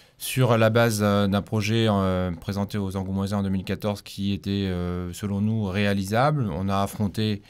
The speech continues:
euh, les baisses des dotations comme, euh, l'ensemble des, des communes et, et des élus locaux, euh,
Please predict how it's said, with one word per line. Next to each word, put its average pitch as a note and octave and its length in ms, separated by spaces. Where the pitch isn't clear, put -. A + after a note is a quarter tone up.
euh, - 60
les F2 100
baisses F#2+ 200
des F#2+ 80
dotations G2 440
comme, F#2+ 300
euh, F2+ 220
l'ensemble F#2+ 440
des, F2+ 220
des F#2 100
communes G2 400
et, F2+ 400
et F#2 40
des F#2 220
élus F#2 180
locaux, F#2+ 580
euh, F2+ 100